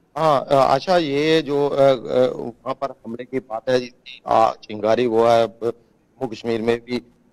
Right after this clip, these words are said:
अ, फूटना शुरू हो चुकी है। इसको लेकर ही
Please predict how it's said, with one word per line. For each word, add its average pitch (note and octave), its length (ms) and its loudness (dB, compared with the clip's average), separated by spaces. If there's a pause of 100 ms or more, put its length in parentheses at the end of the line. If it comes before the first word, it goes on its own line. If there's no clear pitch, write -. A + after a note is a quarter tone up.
अ, G#2+ 120 -8 (360)
फूटना A#2 540 -12
शुरू A2+ 360 -16
हो A2 80 -16
चुकी A#2 300 -20
है। B2+ 180 -8
इसको A#2 220 -12
लेकर A#2 340 -10
ही B2 260 -10